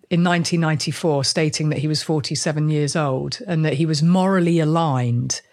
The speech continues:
as a man who was seeking an unattached woman, and he used the name M F Remacal. A lot of that, well,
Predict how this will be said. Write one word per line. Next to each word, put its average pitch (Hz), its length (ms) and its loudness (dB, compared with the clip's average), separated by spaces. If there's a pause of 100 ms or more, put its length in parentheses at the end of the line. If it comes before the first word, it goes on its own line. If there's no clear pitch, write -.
(360)
as 156 160 0
a 156 40 2
man 151 280 2
who 156 100 0
was 160 140 0
seeking 160 360 -2
an 156 120 0
unattached 156 520 -4
woman, 143 480 -2 (120)
and 165 120 0
he 160 80 2
used 185 460 2
the 175 60 0
name 156 340 2
M 160 180 0
F 151 220 -2
Remacal. 143 720 -2 (640)
A - 80 -2
lot 202 180 4
of 185 300 -2
that, 175 500 0 (420)
well, 170 280 0